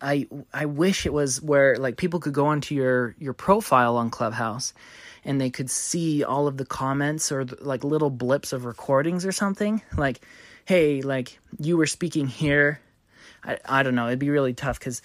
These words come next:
some people, they're on there every single day for, like, an hour doing, like, just meetings and stuff and just talking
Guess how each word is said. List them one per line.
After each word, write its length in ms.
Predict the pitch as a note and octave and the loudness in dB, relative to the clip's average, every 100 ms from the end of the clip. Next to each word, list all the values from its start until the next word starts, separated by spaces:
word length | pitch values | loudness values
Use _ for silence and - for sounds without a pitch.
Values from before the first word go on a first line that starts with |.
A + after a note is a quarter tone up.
| - - | -18 -8
some 180 | - A3 | 2 2
people, 220 | A3 C#3 | 2 2
they're 160 | C3 A#2+ | 2 2
on 140 | D3+ | 2
there 140 | C3+ - | 0 -2
every 220 | D3+ D#3 | -2 0
single 280 | D3+ D#3 C#3 | 0 0 2
day 240 | B2+ B2 | 2 4
for, 140 | D#3 D3+ | 2 0
like, 140 | C3 | -2
an 100 | B2 | -2
hour 460 | A2 A#2 B2 D#3 E3+ - - | -4 -2 0 0 -2 -14 -6
doing, 220 | D3 C3+ | -2 0
like, 200 | B2+ B2 | 0 -2
just 240 | A#2+ B2 C3 | -4 -8 -4
meetings 420 | B2+ B2 C#3+ C#3+ | -2 0 0 -2
and 80 | D3+ | -4
stuff 300 | E3+ F3+ E3+ | -2 -2 -2
and 180 | C3+ | -4
just 160 | B2 - | -4 -8
talking 440 | - B2 - F3+ | -4 -4 -2 -6